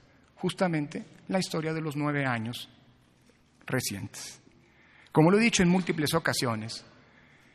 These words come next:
recurriremos a todas las instancias legales a nuestro alcance, a través de todos los medios jurídicos que la Constitución prevé,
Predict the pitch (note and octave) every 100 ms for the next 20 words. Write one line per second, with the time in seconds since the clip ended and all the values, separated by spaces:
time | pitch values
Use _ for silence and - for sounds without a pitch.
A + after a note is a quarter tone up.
0 | _ _ - B2+ D3+ - E3+ D#3+ E3+ F#3
1 | G3+ D#3+ B2+ - F#3 G#3+ A3 F3+ D#3+ -
2 | D#3+ D3+ D#3+ D3 C#3 B2+ C#3+ C#3+ A2+ B2+
3 | C#3 A#2+ A#2 B2 B2 A#2 B2 B2 - -
4 | - - A#2+ A#2+ B2 C#3 E3 D3+ C3+ F#3+
5 | A3 A3 F#3+ C#3+ D3+ F3+ F3+ E3 - C3
6 | D3 D3+ C#3+ C#3+ - B2+ B2 - B2 -
7 | A2+ A#2+ C3+ C3 G#2+ G#2 C#3 - -